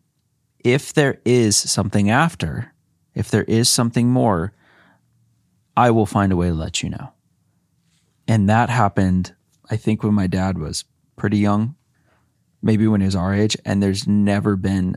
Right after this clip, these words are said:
a single sign, nothing. And so, um, my question is,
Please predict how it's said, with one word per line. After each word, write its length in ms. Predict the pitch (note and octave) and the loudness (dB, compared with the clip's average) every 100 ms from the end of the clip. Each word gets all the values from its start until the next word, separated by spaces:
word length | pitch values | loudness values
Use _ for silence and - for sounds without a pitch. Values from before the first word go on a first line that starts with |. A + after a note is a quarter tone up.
| - | -8
a 140 | - F#2+ | -6 -4
single 460 | - A2 G#2+ G2+ | -2 0 0 0
sign, 580 | - G2 F2 D#2 D2+ - - | -2 -2 -2 -4 -6 -10 -8
nothing. 680 | G2 G2 F2 - B1+ - - | -2 -2 -2 -4 -8 -8 -4
And 180 | G#2+ G2 | -2 0
so, 140 | A2+ | 2
um, 240 | G2 F2+ - | 0 -2 -6
my 120 | G2+ | -8
question 440 | F#2 - F#3+ - G#2 | -4 0 0 0 -2
is, 280 | F2 F#2 | -2 -4